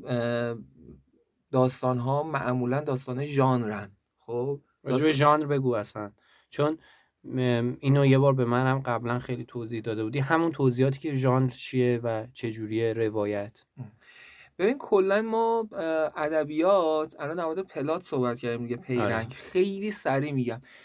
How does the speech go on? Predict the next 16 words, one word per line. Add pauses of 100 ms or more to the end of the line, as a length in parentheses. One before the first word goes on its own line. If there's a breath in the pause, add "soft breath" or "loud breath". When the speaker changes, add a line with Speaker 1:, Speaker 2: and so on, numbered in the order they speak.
(220 soft breath)
Speaker 1:
اتفاقاً
چند
وقت
پیش
یه (380)
پادکست،
اه، (440)
خوبی، (840)
اه، (200)
راجع
به
این
صحبت
کرده،
پادکست
کنارش،